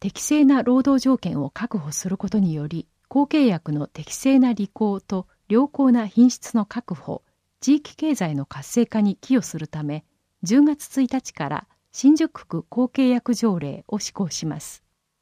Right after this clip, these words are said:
問い合わせ、契約管財課契約係、電話五二七三四零七五へ。条例の主な内容、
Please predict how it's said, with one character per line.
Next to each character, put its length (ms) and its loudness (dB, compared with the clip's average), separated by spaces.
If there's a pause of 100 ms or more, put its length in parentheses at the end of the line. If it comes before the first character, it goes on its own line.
(300)
問 180 0
い 60 0
合 60 0
わ 80 -2
せ、 280 -8 (300)
契 200 2
約 280 -2
管 220 4
財 220 -2
課 320 -6
契 180 0
約 260 -2
係、 460 -4 (400)
電 200 4
話 200 -2 (120)
五 220 4
二 240 6
七 220 0
三 380 -6 (100)
四 240 8
零 180 2
七 300 2
五 260 -2
へ。 180 -10 (1400)
条 240 4
例 220 4
の 240 2
主 160 6
な 120 4
内 280 -2
容、 320 -6